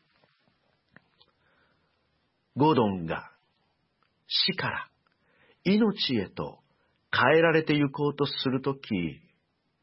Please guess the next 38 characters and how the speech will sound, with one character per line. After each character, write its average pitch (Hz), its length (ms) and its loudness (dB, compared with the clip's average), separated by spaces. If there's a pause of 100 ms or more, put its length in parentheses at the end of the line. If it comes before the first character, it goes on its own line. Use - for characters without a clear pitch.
(600)
収 180 260 4
容 180 260 4
所 104 300 0 (120)
全 143 240 0
体 147 260 2
に 143 140 2
お 139 140 4
い 113 120 -2
て 107 120 -8
も、 - 240 -10 (1080)
同 175 240 4
様 214 200 6
の 196 120 2
変 202 260 0
化 104 140 -8
が 156 240 -8 (360)
起 - 200 -2
き - 20 -18
て - 120 -4
き - 100 -12
ま 69 100 -8
し - 100 -6
た。 - 220 -12 (1300)
何 240 280 4
か 156 140 4
が 110 340 2 (1080)
働 185 420 2
い - 40 -8
て 165 100 2
い 147 80 0
た 143 120 0
の 87 100 -2
で 73 100 -10
す。 - 260 -12 (1600)
自 127 140 2
己 - 40 -4
犠 151 260 2
牲、 - 20 0